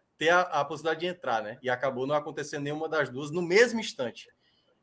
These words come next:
E, mas o da Argentina, ele é mais representativo, como disse o Fred, por conta dessa questão que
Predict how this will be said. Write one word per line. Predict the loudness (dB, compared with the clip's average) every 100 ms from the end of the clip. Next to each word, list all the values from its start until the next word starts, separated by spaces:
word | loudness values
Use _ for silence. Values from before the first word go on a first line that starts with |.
| -12
E, | -4 0 0 0 0 0 0 -2 2
mas | 4 4
o | 6
da | 4
Argentina, | 6 2 0 2
ele | 4
é |
mais | 4 2
representativo, | 0 -2 -2 0 -2 -4
como | -6 -6
disse | -6 -8
o | -6
Fred, | 0 2 0 -8 _ _ _ -2
por | -2
conta | 0 0 2
dessa | 2 2
questão | 0 0 0 -2 -2
que | -4 -4 -4 -8